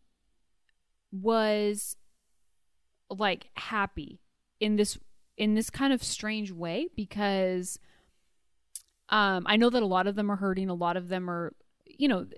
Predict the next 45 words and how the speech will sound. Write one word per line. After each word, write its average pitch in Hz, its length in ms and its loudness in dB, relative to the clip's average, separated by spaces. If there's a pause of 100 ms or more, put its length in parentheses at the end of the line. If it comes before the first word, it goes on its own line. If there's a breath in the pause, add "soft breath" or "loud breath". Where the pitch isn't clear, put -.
(160)
like, 196 280 -2
some - 260 -4
people 302 200 2
are 196 60 4
really 190 160 2
struggling, 175 440 -4
like, 156 160 -8
what 170 180 -4
to 170 80 -10
do 156 160 -4
with 185 140 0
their 147 120 -6
life, 143 300 -6
you 190 80 2
know, 175 120 4
who, 254 200 6
what 233 300 6
their 233 160 8
identity 175 640 0
is. 151 80 -8
They 202 100 4
don't 233 220 2
have 214 320 2
a 185 100 0
strong 180 340 -2
sense 180 180 -6
of 170 100 -4
identity. 156 480 -10 (680)
But 226 180 12
in 233 80 2
the 233 80 6
middle 247 220 8
of 208 80 4
that, 180 180 4
you 277 100 2
know, 254 120 6
they 302 120 6
were 330 120 6
genuinely 214 340 2
happy. 208 240 0
They 254 160 2
were 294 140 2
nice 160 340 -2
to 226 160 -2
us. 202 320 -2